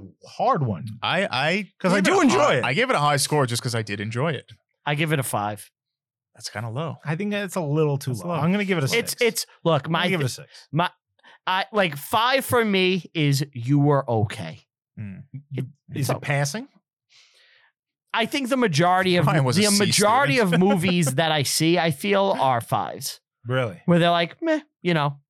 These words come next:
Speaker 3: and I forget I ever saw it.
Speaker 1: Mm.
Speaker 2: See,
Speaker 1: You don't
Speaker 2: I,
Speaker 1: forget about
Speaker 2: I
Speaker 1: this one,
Speaker 2: gave
Speaker 1: though.
Speaker 2: this a
Speaker 3: I
Speaker 2: high
Speaker 3: remember
Speaker 2: score.
Speaker 3: that I saw it, but, like, before I rewatched it, I didn't
Speaker 1: Mm-hmm.
Speaker 3: remember any of the details in it.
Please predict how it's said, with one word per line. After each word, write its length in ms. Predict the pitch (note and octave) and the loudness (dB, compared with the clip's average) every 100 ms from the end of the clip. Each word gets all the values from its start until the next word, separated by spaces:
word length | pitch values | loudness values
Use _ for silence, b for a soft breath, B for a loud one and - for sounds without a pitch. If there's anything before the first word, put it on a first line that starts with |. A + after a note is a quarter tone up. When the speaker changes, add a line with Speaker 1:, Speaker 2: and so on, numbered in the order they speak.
| _ - | _ -4
Speaker 3:
and 80 | E3+ | -4
I 60 | |
forget 320 | D3 D#3 D3 | -2 -2 0
I 120 | D3 C#3 | 0 0
ever 160 | B2+ | -2
saw 260 | A#2+ B2+ G2 | -4 -6 -6
it. 100 | E2 - | -8 -10
Speaker 1:
Mm. 200 | A#2+ G2 - _ | -8 -8 -12 _
Speaker 2:
See, 180 | - A#3 | -4 -2
Speaker 1:
You 60 | |
don't 80 | A#3+ | 0
Speaker 2:
I, 20 | |
Speaker 1:
forget 200 | F3+ D#3 | 0 0
about 180 | A#2+ A2+ | -2 -4
Speaker 2:
I 20 | |
Speaker 1:
this 80 | D3+ | -8
one, 60 | A3 | -12
Speaker 2:
gave 200 | A3+ B3+ | -12 -10
Speaker 1:
though. 60 | B3+ | -10
Speaker 2:
this 100 | G#3+ | -6
a 40 | G#3 | -4
Speaker 3:
I 100 | D4 | 0
Speaker 2:
high 100 | D#4 | 0
Speaker 3:
remember 320 | C4+ C4 C4 A#3 | 0 0 0 0
Speaker 2:
score. 40 | |
Speaker 3:
that 160 | G3 F#3 | 0 0
I 100 | D3+ | -2
saw 420 | - - E3 F3+ | -4 0 4 4
it, 120 | A3 - | 2 -2
but, 240 | D3 D#3+ | -2 0
like, 200 | D3 C#3+ C#3+ _ E3 | 0 -4 -6 _ -10
before 300 | C#3 - E3 | -8 -2 0
I 100 | E3 | 0
rewatched 600 | C#3+ D3+ B2 A#2+ C#3 - | 0 -2 0 -2 -2 -4
it, 140 | G3+ | -4
I 100 | B2 | -2
didn't 120 | C3 D3 | 2 2
Speaker 1:
Mm-hmm. 60 | |
Speaker 3:
remember 400 | C3+ C3+ C3+ B2+ C3+ | 2 2 0 -4 -4
any 240 | C3+ B2+ A#2+ | -2 -2 -2
of 120 | G#2+ | -6
the 80 | G2+ | -10
details 500 | G#2 C3+ A#2+ G2 F#2 | -10 -8 -8 -8 -10
in 120 | G2+ | -12
it. 120 | B2 | -10